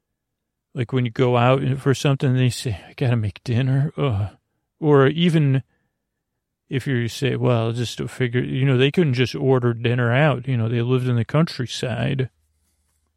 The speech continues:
So they had dinner prepared, waiting at home for them. So it could have got better, because then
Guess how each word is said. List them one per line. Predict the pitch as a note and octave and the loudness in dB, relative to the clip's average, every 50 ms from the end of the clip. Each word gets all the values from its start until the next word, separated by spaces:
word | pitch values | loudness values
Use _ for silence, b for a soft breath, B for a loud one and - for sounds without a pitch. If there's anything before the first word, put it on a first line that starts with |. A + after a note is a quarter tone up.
| _ _ _ _ _ | _ _ _ _ _
So | - - - C#3 B2+ | -10 -4 -2 -2 -2
they | C3 C#3 D3 E3+ | 0 0 2 2
had | E3+ F3 F3+ D3 B2 B2 | 4 4 2 2 2 2
dinner | B2+ C#3 D3 C#3+ C#3 A#2+ A2 | 4 6 6 8 6 6 4
prepared, | - _ - C3 A2+ - A#2+ C3 C3+ C#3+ C#3+ C#3+ C3+ B2+ B2+ C3 A#2+ | 2 _ -2 -2 -2 0 2 4 6 6 8 8 6 6 4 2 0
waiting | B2 B2 B2+ B2+ B2+ C3 C3 C3+ C3 B2+ B2 | 0 0 2 4 4 4 4 2 2 2 2
at | A#2+ A#2+ | 0 0
home | A2 A2 B2+ B2+ C3 C#3 C3 B2 | 0 0 2 4 4 4 4 2
for | - - C3 C3 B2+ | 0 -4 -6 -6 -4
them. | B2+ C3 B2+ B2+ B2+ | -4 -4 -4 -6 -4
So | - - D#3 | -2 -2 -2
it | - - | 0 2
could | - G3 | 2 2
have | G3+ D#3 | 2 2
got | C3 C3 A#2+ A#2+ | 0 0 -2 -2
better, | A#2 A#2+ B2 A#2+ C3+ B2 | -2 -2 -2 0 -2 -4
because | B2 A#2+ - D#3 B2+ A2+ | -4 -2 -2 -2 0 2
then | C#3+ D3+ D#3 E3 D#3+ C#3+ C3 B2+ C3+ A#2+ | 2 4 4 4 4 4 2 2 0 -2